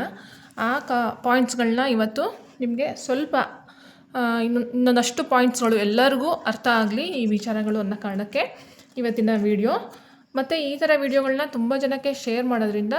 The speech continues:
ಯಾರು, ಯಾರ್ಯಾರು ಹೊಸದಾಗಿ ಸ್ಯಾರಿಗಳನ್ನ ಬೈ ಮಾಡ್ತಿರ್ತೀರ ಅವ್ರಿಗೆಲ್ಲ ತುಂಬ ಉಪಯೋಗ ಆಗುತ್ತೆ ಅಂತ ಹೇಳ್ತಾ ಇವತ್ತಿನ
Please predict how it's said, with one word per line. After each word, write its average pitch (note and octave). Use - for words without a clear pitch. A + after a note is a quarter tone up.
ಯಾರು, A#3
ಯಾರ್ಯಾರು B3
ಹೊಸದಾಗಿ A#3
ಸ್ಯಾರಿಗಳನ್ನ A#3
ಬೈ G#3
ಮಾಡ್ತಿರ್ತೀರ A3+
ಅವ್ರಿಗೆಲ್ಲ A3+
ತುಂಬ B3
ಉಪಯೋಗ A#3
ಆಗುತ್ತೆ G#3+
ಅಂತ A3
ಹೇಳ್ತಾ G#3
ಇವತ್ತಿನ B3+